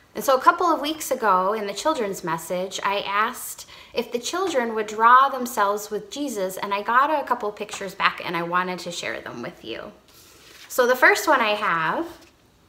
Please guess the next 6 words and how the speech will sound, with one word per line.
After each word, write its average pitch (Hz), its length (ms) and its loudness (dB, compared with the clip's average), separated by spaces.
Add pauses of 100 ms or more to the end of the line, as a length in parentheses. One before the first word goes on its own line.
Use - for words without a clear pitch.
(600)
this 302 180 2
is 349 160 0
from 240 560 2 (260)
Lindsay's 277 600 4
daughter, 196 580 0
Sylvia, 202 800 -4